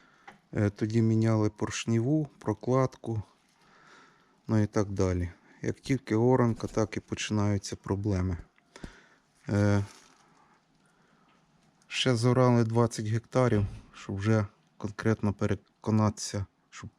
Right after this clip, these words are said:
було видно, в якому місці пускають гази. Е, злили тосол, залили воду і працювали на воді.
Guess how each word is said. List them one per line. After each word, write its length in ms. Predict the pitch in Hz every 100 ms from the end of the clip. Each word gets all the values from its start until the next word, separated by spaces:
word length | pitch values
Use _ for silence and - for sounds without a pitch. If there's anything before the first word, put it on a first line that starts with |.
| _
було 340 | 104 117 117 110
видно, 340 | 113 113 110
в 40 |
якому 320 | 104 - 107 110
місці 340 | 110 107 -
пускають 580 | - 101 - 107 101 104
гази. 400 | 92 95 87 87 - - - - - - _ _
Е, 400 | 104 101 98 101
злили 440 | 95 101 127 117 110
тосол, 540 | - 107 - 147 147 - -
залили 560 | 113 104 110 113 107 107
воду 420 | 104 131 139 127
і 160 | - 110
працювали 680 | 107 - 104 - 113 110 110
на 140 | 107
воді. 420 | 104 104 95 92